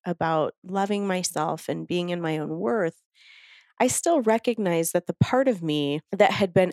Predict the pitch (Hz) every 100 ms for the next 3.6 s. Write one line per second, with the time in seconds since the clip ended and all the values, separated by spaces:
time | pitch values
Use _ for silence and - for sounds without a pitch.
0 | - 196 - 214 - 170 165 165 165 165
1 | 160 - - 165 160 170 170 160 151 151
2 | 156 - - 156 151 165 190 165 151 156
3 | - 190 220 170 151 160